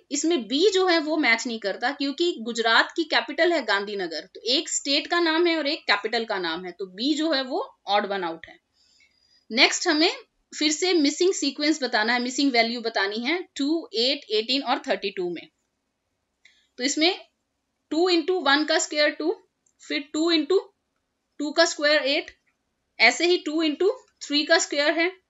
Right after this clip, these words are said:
ऐसे ही टू into फ़ोर का स्क्वायर है जो थर्टी टू है, तो ऐसे ही टू into फ़ाइव का स्क्वायर होगा और आंसर होगा फिफ्टी। तो सी जो है वो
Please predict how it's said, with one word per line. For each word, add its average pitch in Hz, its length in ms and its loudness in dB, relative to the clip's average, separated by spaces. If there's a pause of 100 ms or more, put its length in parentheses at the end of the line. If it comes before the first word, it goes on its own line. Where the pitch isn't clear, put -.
(220)
ऐसे 247 260 2
ही 349 80 2
टू 311 260 -2
into 311 360 0
फ़ोर 269 380 -2
का 320 160 2
स्क्वायर 302 360 0
है 349 160 0 (920)
जो 254 120 -4
थर्टी 254 300 -2
टू 311 200 -2
है, 330 140 0
तो 320 80 -4
ऐसे 262 340 4
ही 370 80 0
टू 349 280 2
into 330 220 0 (160)
फ़ाइव 262 300 2
का - 80 2
स्क्वायर 339 380 2
होगा 320 200 -2 (1400)
और 233 60 0
आंसर 240 340 2
होगा 294 260 2
फिफ्टी। 214 540 -4
तो 196 60 -8
सी 294 360 2
जो 330 180 2
है 269 120 2
वो 294 200 -2